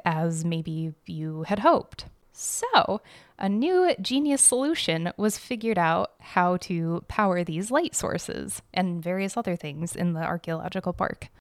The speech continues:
A series of terracotta tiles that look just like the ones that ancient Romans installed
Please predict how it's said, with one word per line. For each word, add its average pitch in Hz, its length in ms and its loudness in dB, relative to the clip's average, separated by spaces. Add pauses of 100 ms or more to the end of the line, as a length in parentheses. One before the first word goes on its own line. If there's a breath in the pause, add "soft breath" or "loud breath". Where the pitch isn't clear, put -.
A 202 80 6
series 370 600 0
of 226 180 -2
terracotta 226 580 2
tiles 170 540 -2
that - 160 0
look 180 200 2 (120)
just 214 320 6
like 240 140 0
the 214 100 4
ones 196 200 4
that 180 120 0
ancient - 320 -2
Romans 175 380 -2
installed 202 540 2